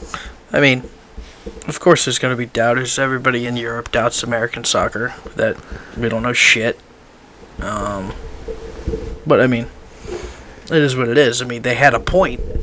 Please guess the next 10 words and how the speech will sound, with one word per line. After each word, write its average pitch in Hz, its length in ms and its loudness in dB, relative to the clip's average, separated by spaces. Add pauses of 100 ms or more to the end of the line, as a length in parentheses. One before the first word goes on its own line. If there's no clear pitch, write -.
(360)
uh, 92 280 0 (520)
thirty 131 240 8
years 156 240 2
ago. 117 280 -2 (800)
They 247 120 4
did. 339 260 6 (1500)
They - 80 2
had 175 60 4
a 196 40 0
point. 208 320 2